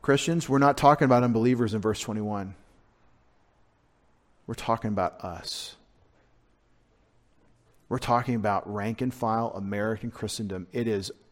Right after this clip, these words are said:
obvious. So that, here you are, a little podunk, as we say down in Texas, podunk, rural, eastern Connecticut,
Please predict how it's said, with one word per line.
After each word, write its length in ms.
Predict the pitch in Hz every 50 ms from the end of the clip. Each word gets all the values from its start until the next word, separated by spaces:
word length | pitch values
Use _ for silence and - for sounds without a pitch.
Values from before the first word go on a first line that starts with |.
| _ - -
obvious. 760 | 101 101 92 87 80 78 69 67 - - - - - - - _ _ _ _ _ _ _ _ _ _ _ _ _ _ _ _ _ _ _ _ _ _ _ _ _ _ _ _ _ _ _ _ _ _ _ _ _ _ _ _ _ _ _ _ _ _ _
So 180 | - - - 95
that, 160 | 95 104 104 - - - _ _ _ _ _ _ _ _ _ _ _ _ _ _ - -
here 100 | 107 110
you 160 | 123 131 135
are, 160 | 139 143 139
a 60 | 120
little 180 | 101 113 117 113
podunk, 560 | - - - 131 135 135 139 143 151 - - - -
as 160 | - 117 110
we 120 | 113 123 117
say 240 | - - 127 123
down 240 | 120 113 117 117 117
in 40 | 113
Texas, 500 | - - - 135 123 - - 123 117 - - -
podunk, 560 | - - 160 175 180 143 123 107 113 127 - - - - - - - - - - - _ _ _ _ _ _ _ _
rural, 720 | - 127 139 160 175 185 175 156 139 127 131 147 151 - - - - _ _ _ _ -
eastern 340 | 147 156 151 - - 175 180
Connecticut, 560 | - - 180 165 147 143 143 - - 151 -